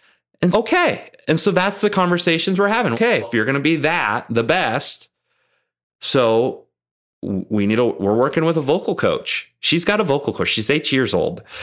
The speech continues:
And don't, if you hear me as, like, some, I'm pushing her, she loves it. Absolutely loves it. She cu-, gets back in the car after seeing her coach,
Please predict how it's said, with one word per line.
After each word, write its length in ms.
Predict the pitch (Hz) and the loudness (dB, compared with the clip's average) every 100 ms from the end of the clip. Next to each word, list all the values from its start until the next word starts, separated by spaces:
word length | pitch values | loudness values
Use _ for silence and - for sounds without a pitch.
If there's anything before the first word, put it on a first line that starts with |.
| - - _ _ _ - | -14 -16 _ _ _ -2
And 120 | 160 | 2
don't, 320 | 202 240 233 | 4 2 2
if 140 | 165 175 | -2 0
you 120 | 240 | 0
hear 200 | 190 175 | 2 2
me 140 | 160 | 2
as, 120 | 139 120 | 0 0
like, 140 | 104 | 0
some, 260 | - 151 - - | 0 -2 -4 -10
I'm 120 | 123 | -8
pushing 420 | - 151 139 147 123 | -2 0 0 0 2
her, 200 | 120 110 | 0 0
she 200 | - 131 | 0 2
loves 340 | 101 92 - | 2 0 -4
it. 140 | - - | -10 -4
Absolutely 520 | 139 123 - 127 110 | -2 -2 0 0 2
loves 220 | 104 90 85 | 2 0 -4
it. 140 | - | -4
She 140 | - | -2
cu-, 200 | 123 151 | 0 0
gets 160 | - 139 | 0 -2
back 200 | 139 131 | -2 -2
in 60 | 120 | -4
the 60 | |
car 280 | - 110 110 | 0 0 0
after 200 | 107 104 | 0 -4
seeing 260 | - 104 101 | -2 -2 -2
her 120 | 95 | -2
coach, 400 | - 92 104 | 0 0 0